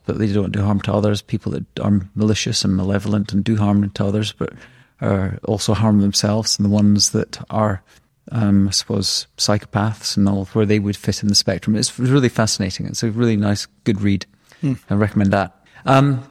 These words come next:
Speaker 1: just a question on that, the, the, the hacking, 'cause it, from what, I mean, the little I know about it, and from what you hear in, in the media, you hear about things like phishing attacks and, and ransomware and how people get access through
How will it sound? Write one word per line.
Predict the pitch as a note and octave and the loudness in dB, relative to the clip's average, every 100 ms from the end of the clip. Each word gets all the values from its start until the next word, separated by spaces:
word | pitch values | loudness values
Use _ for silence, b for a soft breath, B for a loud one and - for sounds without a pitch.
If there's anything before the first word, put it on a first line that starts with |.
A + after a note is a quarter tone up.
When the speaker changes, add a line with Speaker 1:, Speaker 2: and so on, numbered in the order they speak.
| - | 0
Speaker 1:
just | G3+ F#3+ | 2 2
a | |
question | - E3 - C#3+ | 2 2 4 2
on | A2+ | 4
that, | A2+ - | 2 0
the, | D#2 | -8
the, | - - | -10 -10
the | - | -4
hacking, | A2 A#2 - G#2 - _ - | 0 0 2 -2 -4 _ 0
'cause | C3+ | 0
it, | - _ - | 0 _ -2
from | C3+ | 2
what, | D3 - _ _ _ | 2 0 _ _ _
I | G#2 | -2
mean, | G2+ G2+ G2 | 0 0 0
the | A2 | 2
little | G#2 A#2+ A#2 | 2 2 2
I | G2+ | 4
know | G#2 G2 | 4 2
about | F#2 F2+ F2+ | 0 0 -2
it, | F2 | -4
and | - G2 | -2 -4
from | - G#2 | -2 0
what | G#2 | 0
you | G2 | 0
hear | - A2+ G2 F#2+ | 0 0 2 0
in, | G2 F#2+ | -2 -2
in | - G2 | 0 2
the | |
media, | G2 G#2+ G2+ | 2 2 0
you | G2 | -2
hear | G2 G2 | -2 0
about | F2+ - | 0 -4
things | - G2+ | -6 -6
like | - | -6
phishing | - - - - | -6 -6 -4 -6
attacks | - F2 F2 - - | -4 -2 -2 -4 -2
and, | F#2+ F2+ - b b b - | 0 0 -4 b b b 0
and | G#2 | 0
ransomware | F#2 F2+ F#2+ - G2 F#2 F2+ F2 E2+ | 2 0 0 0 0 0 0 0 -4
and | |
how | F2+ G#2+ | -2 -4
people | - G2 G2 | -2 -6 -4
get | - - | -6 -4
access | G#2 - - - F2+ - | -6 -6 -4 -2 -2 -4
through | - G#2+ G2 | -2 -2 -2